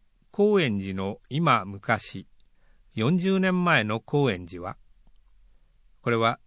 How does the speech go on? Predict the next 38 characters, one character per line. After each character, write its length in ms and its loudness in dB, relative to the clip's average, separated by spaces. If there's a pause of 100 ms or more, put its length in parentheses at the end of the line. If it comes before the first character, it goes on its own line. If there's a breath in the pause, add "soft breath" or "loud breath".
長 240 -2
寿 140 -2
応 180 0
援 180 -2
対 200 0
象 240 -2
事 140 -4
業 180 -8
で 100 -14
す。 220 -14 (1300)
二 160 -2
月 400 0
十 220 -2
八 260 0
日 220 -4
水 260 -2
曜 300 -2 (160)
午 160 0
後 160 0
二 160 0
時 140 -4
か 120 -2
ら 240 0
三 240 -2
時 140 -6
三 260 -4
十 120 -2
分。 360 -16 (680)
定 180 2
員 320 -2 (140)
十 220 0
五 180 0
名、 320 -8 (100)
申 220 0
し 80 -10
込 140 -4
み 140 -2
順。 280 -12